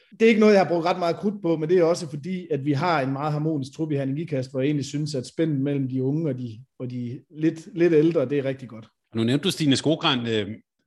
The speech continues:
Speaker 2: det blev jo lidt en historie, at I midt i hendes graviditet havde valgt at forlænge aftalen med hende. Man kan også sige, øh, det er vel sådan, øh, det nye sort i håndbold, det her med, at,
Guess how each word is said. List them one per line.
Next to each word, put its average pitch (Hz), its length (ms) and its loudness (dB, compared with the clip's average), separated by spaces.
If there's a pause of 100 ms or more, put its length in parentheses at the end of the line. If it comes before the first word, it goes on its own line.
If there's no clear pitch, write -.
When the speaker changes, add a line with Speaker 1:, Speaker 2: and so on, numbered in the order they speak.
(120)
Speaker 2:
det 123 120 -6
blev 131 140 0
jo 123 300 2 (420)
lidt 151 140 -4
en 185 80 2
historie, 160 440 4
at 120 300 -4 (120)
I 117 200 -2
midt 120 200 2
i 127 260 -4
hendes 107 240 -4
graviditet 113 500 -2
havde 117 180 0
valgt 127 240 -4
at 107 200 -4 (200)
forlænge 127 520 0
aftalen 110 520 -4
med 104 80 -8
hende. 113 400 -6
Man 110 100 -2
kan 123 80 0
også 135 140 0
sige, 156 340 4
øh, 104 220 2 (260)
det 139 140 2
er 135 80 0
vel 156 120 0
sådan, 127 360 2
øh, 101 240 0 (400)
det 117 120 0
nye 139 160 2
sort 151 380 2
i 135 40 0
håndbold, 135 460 0
det 131 100 -4
her 135 120 -2
med, 131 200 -4
at, 123 160 -4